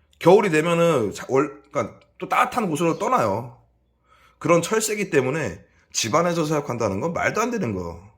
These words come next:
그거는 감옥에다 가둬놓고 키우는 거랑 똑같은 거죠. 얘네 같은 경우는, 어, 여러 곳을 찾아다니면서, 어, 이렇게 해야 되는 애들인데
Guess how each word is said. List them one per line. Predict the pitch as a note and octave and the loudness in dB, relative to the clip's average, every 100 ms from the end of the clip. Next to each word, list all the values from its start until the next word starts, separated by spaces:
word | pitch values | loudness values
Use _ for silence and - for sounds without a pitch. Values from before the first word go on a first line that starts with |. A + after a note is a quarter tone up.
| - _ _ _ _ _ _ _ _ _ _ _ _ _ _ - | -20 _ _ _ _ _ _ _ _ _ _ _ _ _ _ 0
그거는 | G3+ G3+ D#3 | 6 6 4
감옥에다 | D3+ F#3 G3 E3+ | 4 4 4 2
가둬놓고 | - D3 E3+ C3+ | 2 0 0 -2
키우는 | - G3 F3 | -4 -2 0
거랑 | C3+ | -2
똑같은 | F3 A3 C#3 | 0 -4 -2
거죠. | G2 F2 F2+ - _ _ G2 | -4 -4 -10 -16 _ _ -2
얘네 | D#3 | 0
같은 | E3 - | 0 -2
경우는, | C#3 C3 A#2 G2 F#2+ - _ _ _ | -4 -2 -2 -2 -6 -16 _ _ _
어, | G#2 B2 - _ A2+ | -6 -6 -8 _ 4
여러 | D#3+ E3+ | 6 6
곳을 | D#3+ D3 | 2 -2
찾아다니면서, | - G3 - B2 C3 A#2 G#2+ G2+ G2 - | -2 -4 -4 -6 -6 -6 -4 -4 -6 -10
어, | G#2+ B2+ - _ _ _ _ _ | -14 -14 -18 _ _ _ _ _
이렇게 | - A2 | -8 -2
해야 | F3+ F3 D#3 - | 0 0 -2 -6
되는 | B2+ B2 G#2+ F#2+ | -4 -2 -2 -4
애들인데 | A2+ A2 G2 F2 E2+ E2 | -4 -4 -6 -8 -12 -16